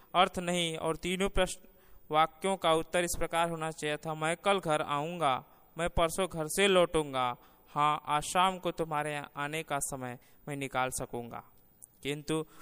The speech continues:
पूरे वाक्य के प्रयोग के बदले एक एक शब्द का प्रयोग कर हम अभिप्राय व्यक्त कर देते हैं। यह एक प्रकार का सामाजिक समझौता है। पूरा वाक्य न बोलकर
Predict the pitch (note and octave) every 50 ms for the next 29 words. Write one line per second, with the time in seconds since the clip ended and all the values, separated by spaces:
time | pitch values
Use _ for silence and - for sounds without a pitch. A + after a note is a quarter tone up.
0 | - - - F3+ F#3+ G3 G#3 G3+ G3 F#3 F3+ F3+ F#3 - - F3 - F3 E3+ -
1 | E3+ D#3+ E3 E3 E3+ D#3+ - - D#3+ D3+ D#3+ D3+ D3+ D3 D3 D3 - - - D#3+
2 | E3 E3 - F3+ D#3+ - - E3+ D#3+ E3+ D3+ D#3 D3+ D3 - D3 D3 D3 D3+ D3+
3 | - - C#3+ C#3+ D3 D#3+ D#3 D#3 D3 D3 D3+ D3+ - - D3+ D3 D3+ C#3+ C#3 C3+
4 | - - - - B2+ A#2+ A#2 B2+ A#2+ - - A2+ B2 C3+ C3 C3 - - _ -
5 | _ _ _ _ _ _ _ _ - - - - - - B2 B2 C3 C3+ C3+ -
6 | - - D3 - D3+ D3 D#3 D#3 D#3 - D#3 D#3+ D#3 - - - - - - -
7 | E3 D3+ D3+ D3 C#3+ C#3 C3+ C#3+ C#3 - - D3 C3+ C3+ C3 B2 A#2+ - - C3+
8 | B2+ B2 - G#2+ - - - - - _ _ _ _ _ _ _ - - - _
9 | - - _ _ _ _ - F3 F#3+ G#3 A3+ A3+ A3+ A3 G#3+ G#3+ - - G3 G3
10 | G3 F3+ E3 F3+ G#3 A3+ A3 - D3 C3+ C3+